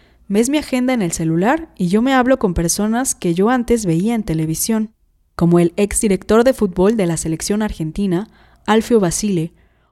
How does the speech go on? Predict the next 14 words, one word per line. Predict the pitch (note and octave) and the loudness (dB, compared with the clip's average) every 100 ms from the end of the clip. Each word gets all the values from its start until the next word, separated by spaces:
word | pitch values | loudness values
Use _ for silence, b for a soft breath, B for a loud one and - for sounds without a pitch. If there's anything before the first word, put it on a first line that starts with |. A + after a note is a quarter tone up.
| - | -2
o | F3 | 2
el | F3+ | 2
actor | E3+ - A3+ | 2 0 2
Gastón | A#3 G#3 - A3 | 2 -2 -2 -4
Pauls, | G#3+ A3+ G#3+ - - _ _ _ _ | 0 0 0 -4 -16 _ _ _ _
o | - E3+ | -4 -2
Gustavo | E3 - B3+ C#4 | -2 0 0 2
Cordera, | E3+ D#3+ G#3 F#3+ - _ _ _ - | -2 -2 0 -2 -6 _ _ _ -8
un | F3 | -4
músico | A3 C4+ - G3 | -2 -2 -2 -2
muy | G3+ D4 | 0 0
reconocido | D4 E3 E3 E3 B3 G3 | 0 0 0 0 0 0
en | D3+ | 0
Latinoamérica, | D3 - D#3 D3+ F#3 D#3+ D3 | -4 -6 -6 -2 -2 -4 -8